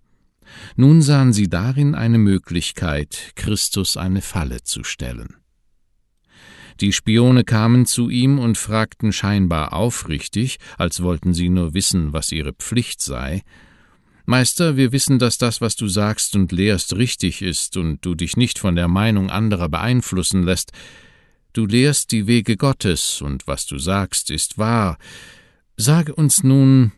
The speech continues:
ist es richtig, dem Kaiser Steuern zu zahlen oder nicht?" Hätten sie die Worte, "Wir wissen, dass das, was du sagst und lehrst, richtig ist", ehrlich gemeint,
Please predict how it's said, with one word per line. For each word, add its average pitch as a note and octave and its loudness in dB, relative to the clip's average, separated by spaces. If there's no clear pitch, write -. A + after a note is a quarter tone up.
ist - 0
es B2 0
richtig, E3+ 0
dem D3 2
Kaiser B2 0
Steuern G2 0
zu - -2
zahlen A#2+ -2
oder C#3+ -2
nicht?" - -4
Hätten G2+ 0
sie F#2 0
die F#2 0
Worte, F2 -2
"Wir E2 -4
wissen, F#2 0
dass D#2+ -6
das, G2 -6
was E2 -6
du D#2 -8
sagst E2+ -6
und D#2 -4
lehrst, E2 -4
richtig F#2 -4
ist", - -8
ehrlich B2 -2
gemeint, E2 -2